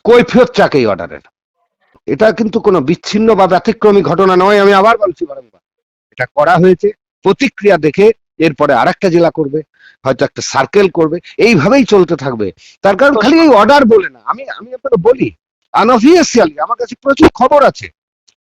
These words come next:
Speaker 1: এখনো এই রাজ্যের অনেক পার্শ্ব শিক্ষিকা, মূলত পার্শ্ব শিক্ষিকারা, পার্শ্ব শিক্ষকরাও ছ দিন বিদ্যালয়ে যায়। ভাবুন তাহলে।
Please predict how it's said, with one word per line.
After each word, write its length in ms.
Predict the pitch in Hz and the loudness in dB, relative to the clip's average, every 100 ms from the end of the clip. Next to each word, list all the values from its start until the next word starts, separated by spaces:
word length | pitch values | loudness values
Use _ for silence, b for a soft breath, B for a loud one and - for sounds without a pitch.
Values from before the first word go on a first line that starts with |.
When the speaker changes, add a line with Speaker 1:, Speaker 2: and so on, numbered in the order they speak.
| _ _ _ | _ _ _
Speaker 1:
এখনো 720 | 131 160 - 208 233 240 240 | -4 -4 -2 0 2 4 2
এই 240 | 233 185 196 | 2 2 2
রাজ্যের 520 | 190 180 156 190 190 | 0 0 0 2 2
অনেক 440 | - 202 285 320 - | 2 2 2 0 0
পার্শ্ব 300 | 220 - 208 | -4 0 -4
শিক্ষিকা, 640 | - 220 - 226 170 87 - _ _ - | -2 -6 -6 -2 -2 -2 -8 _ _ -6
মূলত 320 | 165 233 233 | 0 0 0
পার্শ্ব 360 | 214 185 - 208 | -2 -2 -2 -4
শিক্ষিকারা, 480 | 202 - 160 123 117 | -4 -4 -4 -4 -2
পার্শ্ব 300 | 220 220 262 | -2 -2 -4
শিক্ষকরাও 580 | - 226 180 98 78 - b b b b b | -4 -4 -6 -6 -10 -14 b b b b b
ছ 140 | - 139 | -6 -2
দিন 300 | 135 147 131 | 0 -2 -2
বিদ্যালয়ে 460 | 110 104 87 80 | -4 -6 -6 -10
যায়। 220 | 73 67 _ _ _ _ _ _ _ _ _ _ | -18 -20 _ _ _ _ _ _ _ _ _ _
ভাবুন 400 | - 156 190 165 | -10 -4 -2 -2
তাহলে। 300 | 101 82 69 | -4 -14 -18